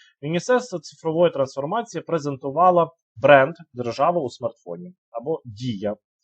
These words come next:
Міністр Михайло Федоров оголосив про запуск одноіменного сайту і мобільного застосунку для отримання державних послуг.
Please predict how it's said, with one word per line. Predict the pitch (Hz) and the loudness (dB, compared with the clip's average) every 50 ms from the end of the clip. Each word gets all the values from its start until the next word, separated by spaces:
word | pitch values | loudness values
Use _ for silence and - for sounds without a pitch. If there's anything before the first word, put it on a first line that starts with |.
| _ _ _ _ _ _ | _ _ _ _ _ _
Міністр | 175 202 247 247 220 - - 147 139 | -6 -4 -2 -2 -4 -4 -4 -2 -2
Михайло | 139 135 - 156 147 135 127 127 123 | -2 -2 0 4 4 6 6 4 0
Федоров | - 180 190 180 175 170 156 135 - | 2 0 0 2 2 0 -2 -2 -2
оголосив | 135 127 113 117 117 123 120 - - 170 143 - | -4 -2 -2 0 0 0 -2 -2 -8 -10 -10 -2
про | - 139 131 | 0 2 2
запуск | 120 117 123 117 110 - 113 104 - _ _ | 2 4 2 2 2 2 -2 -10 -14 _ _
одноіменного | - 131 123 127 123 127 127 120 110 101 98 98 - | -10 -8 -6 -4 -4 -4 -4 -4 -6 -4 -6 -8 -8
сайту | - - 196 240 254 247 - 208 202 - | -6 -4 -4 -4 -4 -4 -8 -12 -14 -8
і | 180 190 | -8 -6
мобільного | 214 160 101 87 - 131 139 143 131 123 107 | -6 -6 -8 -8 -8 -8 -6 -6 -4 -6 -6
застосунку | 98 113 135 135 - _ 202 - - - 175 175 180 - - 185 185 _ _ _ _ _ _ _ | -4 -4 -6 -6 -8 _ -20 -20 -18 -18 -16 -16 -16 -16 -18 -20 -20 _ _ _ _ _ _ _
для | - 139 131 | 2 4 4
отримання | 120 117 - 185 226 233 214 170 120 92 82 | 4 4 2 -2 -4 -4 -4 -6 -8 -10 -14
державних | - - 87 - 123 147 156 160 156 - _ _ _ _ _ | -14 -18 -6 0 0 0 0 0 -4 -8 _ _ _ _ _
послуг. | 107 98 90 - - _ 523 | -8 -8 -8 -8 -14 _ -20